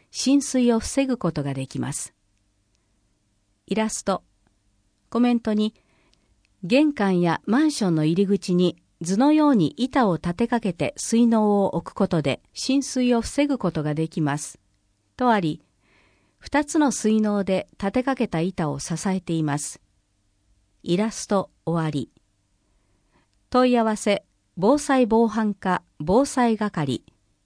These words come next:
電話、零四二四九七の一八四七。清瀬市洪水ハザードマップの確認。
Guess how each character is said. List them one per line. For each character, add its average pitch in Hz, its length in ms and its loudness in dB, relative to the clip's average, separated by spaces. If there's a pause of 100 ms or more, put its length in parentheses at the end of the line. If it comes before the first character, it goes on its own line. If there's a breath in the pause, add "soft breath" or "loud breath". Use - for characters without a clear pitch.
(140)
電 175 260 2
話、 160 220 -2 (380)
零 269 320 4
四 233 340 4
二 147 220 0 (400)
四 233 300 2
九 247 340 4
七 170 320 2
の 143 240 -2 (240)
一 185 300 -2
八 269 380 -4
四 185 280 2
七。 147 360 0 (2750)
清 285 240 2
瀬 294 200 0
市 175 280 -2 (100)
洪 277 220 6
水 302 260 2
ハ 247 160 -2
ザ 269 180 4
ー 269 40 2
ド 262 100 0
マ 247 140 4
ッ - 40 -2
プ 175 200 -2
の 135 120 0
確 165 280 -4
認。 160 240 2